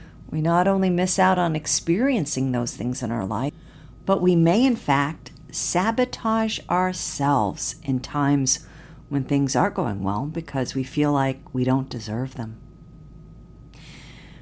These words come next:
When we focus on there being enough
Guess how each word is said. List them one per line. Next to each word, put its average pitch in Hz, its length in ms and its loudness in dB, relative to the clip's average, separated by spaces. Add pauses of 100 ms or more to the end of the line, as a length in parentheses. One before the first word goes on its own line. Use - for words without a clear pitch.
(100)
When 196 300 6
we 240 160 6
focus 196 560 4
on 165 180 6
there 160 140 4
being 156 500 2
enough 139 640 -2